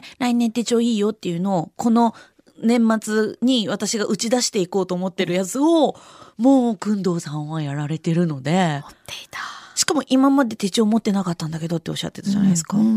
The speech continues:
Speaker 2: ん。それですよね。なんで急にって、
Speaker 1: 本当に。
Speaker 2: なぜ持とうと思ったのかっていう。
Speaker 1: 本当に急に、だから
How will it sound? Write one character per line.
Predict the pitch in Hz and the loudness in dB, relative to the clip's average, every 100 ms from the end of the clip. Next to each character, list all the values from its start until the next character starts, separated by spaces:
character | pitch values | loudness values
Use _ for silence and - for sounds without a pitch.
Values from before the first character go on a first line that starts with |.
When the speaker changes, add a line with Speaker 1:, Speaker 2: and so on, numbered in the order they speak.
| 208 | 0
Speaker 2:
ん。 | 160 - _ - | -2 -10 _ -16
そ | - - | -14 -12
れ | 170 | -8
で | 208 | -4
す | 220 - | -4 -6
よ | 160 | -4
ね。 | 170 | 2
な | 262 | 4
ん | 320 | 4
で | 202 | 2
急 | - 226 233 | 0 -2 -2
に | 233 | -2
っ | 339 | -4
て、 | _ - 180 | _ 0 2
Speaker 1:
本 | - - | 0 -6
当 | - | -10
に。 | - | -2
Speaker 2:
な | 220 311 | 0 2
ぜ | 466 427 | 4 4
持 | 262 277 | 6 4
と | 320 | 4
う | 392 | 4
と | 311 | 4
思 | 285 | 4
っ | 269 | 4
た | - | 4
の | 262 | 2
か | 269 311 | 2 -2
っ | - | 0
て | |
い | 370 | 2
う。 | 359 381 330 | 4 4 2
Speaker 1:
本 | - 320 | 0 0
当 | 269 | 2
に | 254 233 - - - | 2 0 -6 -14 -12
急 | - 240 | -2 0
に、 | 214 | 2
だ | 208 | 0
か | 208 | 0
ら | 180 | 0